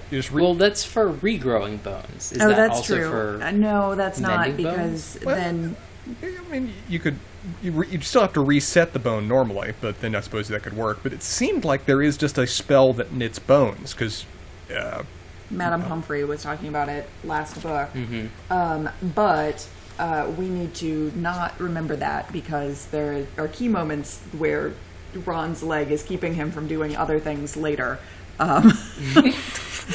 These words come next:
Speaker 1: This is a
Speaker 3: don't,
Speaker 1: plot important injury.
Speaker 3: don't hold up under that scrutiny, <laughs> Spencer.
Speaker 1: Gotcha. Okay.
Speaker 2: So you say he doesn't have a leg to stand on.
Speaker 3: He,
Speaker 2: Okay.
Speaker 3: he has one leg to stand on. <laughs>
Speaker 1: He's in pirate terms.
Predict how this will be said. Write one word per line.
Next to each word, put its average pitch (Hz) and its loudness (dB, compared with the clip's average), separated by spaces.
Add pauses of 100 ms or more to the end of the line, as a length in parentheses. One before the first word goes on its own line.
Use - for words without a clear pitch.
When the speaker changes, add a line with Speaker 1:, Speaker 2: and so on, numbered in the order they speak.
(120)
Speaker 1:
This - 4
is - 2
a 233 12
Speaker 3:
don't, 135 -2 (140)
Speaker 1:
plot 185 8
important 165 2
injury. 120 2 (340)
Speaker 3:
don't 208 8
hold 190 4
up 160 6
under 165 4
that 160 2
scrutiny, 180 0
<laughs> - -2
Spencer. - 0 (500)
Speaker 1:
Gotcha. 147 4 (180)
Okay. 170 4 (800)
Speaker 2:
So - -2
you 127 2
say 127 -2
he 120 -6
doesn't 113 -6
have 117 -10
a 120 -6
leg 113 -8
to 98 -14
stand - -12
on. 82 -12 (200)
Speaker 3:
He, 208 -2
Speaker 2:
Okay. 185 -2 (220)
Speaker 3:
he 214 -2
has 220 0
one 196 0
leg 165 -6
to - 0
stand - -4 (380)
on. 165 -4
<laughs> - -8
Speaker 1:
He's 214 -6
in 160 -4
pirate 127 2
terms. 104 -6